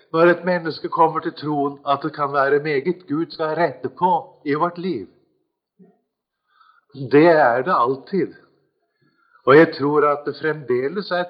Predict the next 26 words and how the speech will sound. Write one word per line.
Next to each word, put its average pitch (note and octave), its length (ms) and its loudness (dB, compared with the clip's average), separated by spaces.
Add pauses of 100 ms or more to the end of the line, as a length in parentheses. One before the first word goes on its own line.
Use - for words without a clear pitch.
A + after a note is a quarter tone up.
ting C#3 380 -8 (380)
som D#3 220 0
Gud C#3+ 220 2
skal D3 300 0
rette C#3 380 -4
på A#2 240 -10 (800)
og C#3+ 120 4
gjøre D3 360 6
annerledes A#2+ 580 -6 (240)
når B2 120 0
det C#3 100 2
gjelder A#2+ 340 0
vårt C3 200 -6
liv, D#3 360 -6 (840)
og C3+ 160 2
det C#3 160 8
vi C#3 60 -2
skal C#3 260 -4
leve C3 340 0
som C3 200 -8
mennesker B2+ 560 -12
her G#2+ 200 -2
i G2+ 40 -6
verden. G2 320 -14 (1120)
Men F3+ 320 2
alt F#3+ 540 2